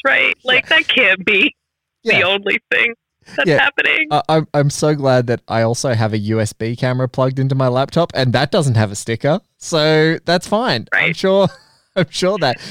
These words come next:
Speaker 2: that
Speaker 1: Fine.
Speaker 2: can't be accessed. It's just the laptop camera.
Speaker 1: Yeah.
Speaker 2: Um, and
Speaker 1: I do, I do think, like, when did we all accept that, like,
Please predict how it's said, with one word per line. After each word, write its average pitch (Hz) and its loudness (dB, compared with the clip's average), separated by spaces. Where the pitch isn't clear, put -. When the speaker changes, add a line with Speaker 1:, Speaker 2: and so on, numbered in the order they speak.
Speaker 2:
that 175 2
Speaker 1:
Fine. - 0
Speaker 2:
can't 120 0
be 92 -6
accessed. 147 -4
It's - -8
just - -8
the - -6
laptop - -10
camera. 107 -8
Speaker 1:
Yeah. 185 2
Speaker 2:
Um, 143 -6
and 131 -2
Speaker 1:
I 302 0
do, 330 -8
I 294 0
do 330 0
think, 359 -4
like, 208 -2
when 220 -2
did 277 -6
we 226 -6
all 175 2
accept 156 -4
that, 156 -2
like, 160 0